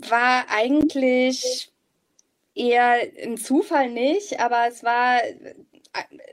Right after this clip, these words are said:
es ist, es war einfach. Meine Mutter, die macht schon seit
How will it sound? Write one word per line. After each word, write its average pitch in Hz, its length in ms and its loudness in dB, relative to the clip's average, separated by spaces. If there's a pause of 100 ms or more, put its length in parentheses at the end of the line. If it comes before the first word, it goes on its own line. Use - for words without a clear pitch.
(160)
es - 120 -20
ist, 254 260 -12 (260)
es - 200 -10
war 233 180 0
einfach. 214 460 0 (580)
Meine 208 240 2
Mutter, 285 500 -2 (880)
die 208 100 -8
macht 208 460 -2
schon 233 460 -4 (160)
seit 202 400 0